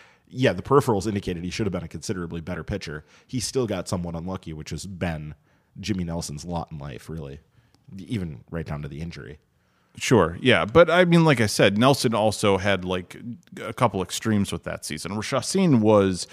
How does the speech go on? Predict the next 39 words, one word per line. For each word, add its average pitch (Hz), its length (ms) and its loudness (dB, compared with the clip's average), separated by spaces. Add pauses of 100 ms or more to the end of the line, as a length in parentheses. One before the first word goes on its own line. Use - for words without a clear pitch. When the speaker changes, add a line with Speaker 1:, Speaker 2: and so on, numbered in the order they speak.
(380)
Speaker 2:
uh, 113 260 -2
aside 120 440 2
from 104 220 0
some 107 180 -2
really 98 180 2
rough 90 200 0
starts - 320 -4
in 87 220 -6 (120)
April, 95 580 0
was 90 380 -6 (100)
just - 220 -8
kind 110 240 -2
of 80 300 -10 (380)
remarkably 98 500 0
consistent 92 500 -10
for 85 100 -12
the 87 100 -6
rest 80 180 -10
of - 100 -18
the - 60 -18
season. - 440 -10 (540)
You 101 140 -2
know, 82 260 -6
Speaker 1:
Mm-hmm. 143 140 6
Speaker 2:
you - 40 6
just 107 160 0
kinda 101 200 4
knew 101 180 8
what 101 120 2
you're 85 120 -4
getting 90 380 -4
out 85 160 -4
of 87 80 -8
him 85 160 -12
from 82 180 -14
start - 280 -10
to - 40 -20
start. - 360 -14
So, - 220 -10